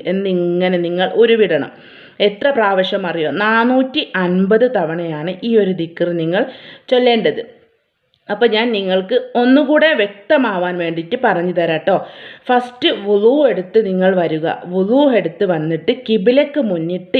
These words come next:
ഇരുന്നു കൊണ്ട് എന്ത് കാര്യത്തിനാണോ നിങ്ങൾ ഈ ദിക്ർ ചൊല്ലുന്നത്, എന്ത് ആവശ്യമാണോ, എന്ത് വിഷമമാണോ, എന്താണോ നിങ്ങൾക്ക് നേടേണ്ടത്, ആ ഒരു കാര്യം, ആ ഒരു ആവശ്യം നിങ്ങളുടെ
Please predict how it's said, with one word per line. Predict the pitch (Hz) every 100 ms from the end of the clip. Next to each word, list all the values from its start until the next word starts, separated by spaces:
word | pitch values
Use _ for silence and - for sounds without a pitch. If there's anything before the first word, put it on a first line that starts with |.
| - 190
ഇരുന്നു | 190 220 262 262
കൊണ്ട് | 170 165 165 - - - - - 254
എന്ത് | 262 294 320
കാര്യത്തിനാണോ | 277 233 226 233 233 214 214 220 240
നിങ്ങൾ | 208 190 196 190 190
ഈ | 185
ദിക്ർ | 170 170 214 262 262
ചൊല്ലുന്നത്, | 185 170 160 160 180 247
എന്ത് | 269 277 196 220
ആവശ്യമാണോ, | 220 254 269 277 247 214 202 208
എന്ത് | 202 220 247 220
വിഷമമാണോ, | 202 247 269 262 226 208 202 180 208
എന്താണോ | 233 285 269 247
നിങ്ങൾക്ക് | 220 214 214 208 185
നേടേണ്ടത്, | 185 196 190 185 190 208
ആ | 269
ഒരു | 247 233 233
കാര്യം, | 185 170 170 170 - - - -
ആ | 262
ഒരു | 262 254 - 196
ആവശ്യം | 196 208 240 226 196
നിങ്ങളുടെ | 185 185